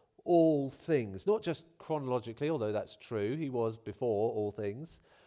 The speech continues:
but also in terms of, in order of importance and value and glory and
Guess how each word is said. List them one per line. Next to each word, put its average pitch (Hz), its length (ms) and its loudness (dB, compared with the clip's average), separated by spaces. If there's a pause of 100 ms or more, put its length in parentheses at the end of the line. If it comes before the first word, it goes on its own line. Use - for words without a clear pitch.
(140)
but 185 160 2
also 233 320 2
in 214 100 2
terms 208 340 -2
of, 196 140 -4 (260)
in 190 120 2
order 196 240 6
of 175 80 0
importance 180 880 0 (960)
and 147 160 0
value 131 640 2
and 120 180 -8
glory 139 640 4 (300)
and 131 180 -2